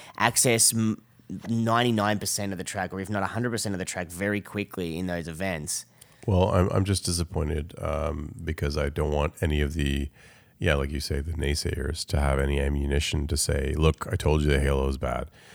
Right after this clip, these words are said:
Speaker 2: Yes, it's gonna save, it's almost definitely gonna save lives. It might have already saved Charles, Charles Leclerc's life that time that, uh,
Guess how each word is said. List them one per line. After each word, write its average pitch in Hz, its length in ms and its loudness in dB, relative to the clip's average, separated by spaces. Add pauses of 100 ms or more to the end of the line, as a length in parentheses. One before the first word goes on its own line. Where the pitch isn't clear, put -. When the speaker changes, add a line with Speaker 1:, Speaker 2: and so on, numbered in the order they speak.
(300)
Speaker 2:
Yes, 92 300 8
it's - 140 0
gonna 85 160 6
save, 76 420 2 (240)
it's - 240 -4 (100)
almost 85 280 4
definitely 85 300 4
gonna 78 160 4
save 76 260 2
lives. 73 420 0
It 85 100 0
might 95 200 6
have 110 80 2
already 98 360 4
saved 92 680 0
Charles, 87 420 4
Charles 80 340 2
Leclerc's 85 460 4
life 69 300 -2
that 76 160 -2
time 71 300 -2
that, 71 220 -2
uh, 73 220 2